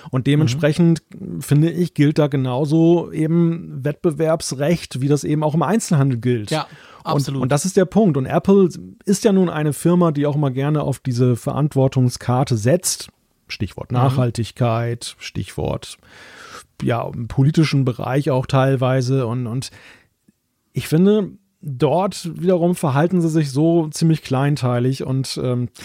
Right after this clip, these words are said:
Speaker 1: das ist,
Speaker 2: <laughs> Ja.
Speaker 1: das ist sicherlich, äh, überdenkenswert, ob das noch Zukunft hat, so.
Speaker 2: Ja, ja, das glaube ich auch, absolut. Gut, wir bleiben dran.
Speaker 1: Genau.
Speaker 2: Es wird nicht das letzte Mal sein, dass wir über dieses Thema sprechen, auch da nicht,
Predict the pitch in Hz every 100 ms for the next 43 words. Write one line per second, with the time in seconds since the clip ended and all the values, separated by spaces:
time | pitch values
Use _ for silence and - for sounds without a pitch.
0 | - 123 135 147 - - - _ 143 139
1 | 135 151 131 147 160 147 147 - - 151
2 | 147 156 147 127 147 131 123 - 113 113
3 | - 131 123 - 120 - - 123 - 107
4 | - - - 139 131 - _ _ _ _
5 | _ 143 - _ _ - 160 - 156 143
6 | - 127 110 - 139 143 135 113 104 -
7 | _ - - - - - _ _ - 262
8 | 180 - 131 165 214 185 196 196 170 185
9 | 139 104 107 123 110 180 196 - 165 -
10 | - 165 160 170 - 151 143 147 147 139
11 | 131 127 135 123 123 123 123 - 123 127
12 | 120 - 135 - 135 170 _ - 127 -
13 | 127 160 135 175 -